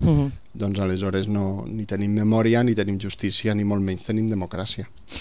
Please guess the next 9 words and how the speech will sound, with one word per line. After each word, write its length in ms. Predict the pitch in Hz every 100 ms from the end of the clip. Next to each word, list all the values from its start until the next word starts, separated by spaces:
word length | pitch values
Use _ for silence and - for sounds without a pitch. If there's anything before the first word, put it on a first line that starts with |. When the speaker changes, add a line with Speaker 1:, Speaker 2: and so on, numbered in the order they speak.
| - - - -
Speaker 1:
Santi 260 | - 170 175
Cortells, 440 | 170 160 170 151 147
regidor 380 | 165 151 160 -
per 140 | 165
Compromís 480 | 170 160 147 151 151
de 80 | 151
l'Ajuntament 460 | 143 151 151 147 147
de 60 |
Vila-real, 1040 | 147 143 147 151 156 165 165 165 165 160